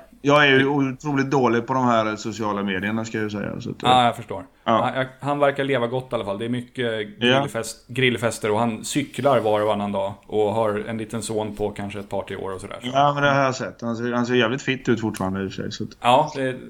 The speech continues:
Speaker 2: absolut. Lite gråhårig börjar han bli, men det, han är väl, han börjar närma sig fyrtio, så.
Speaker 1: Ja. Han börjar bli
Speaker 2: Eh,
Speaker 1: gammal.
Speaker 2: ja. <laughs> När träffade du honom senast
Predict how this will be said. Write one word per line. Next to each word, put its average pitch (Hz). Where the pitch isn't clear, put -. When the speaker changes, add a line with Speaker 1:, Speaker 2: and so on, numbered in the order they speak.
Speaker 2:
absolut. 110
Lite 135
gråhårig 117
börjar 113
han 101
bli, 95
men 117
det, 107
han 120
är 117
väl, 117
han 117
börjar 120
närma 117
sig 117
fyrtio, 104
så. 95
Speaker 1:
Ja. 113
Han 120
börjar 131
bli 131
Speaker 2:
Eh, 123
Speaker 1:
gammal. 113
Speaker 2:
ja. 117
<laughs> -
När 143
träffade 143
du 135
honom 127
senast 139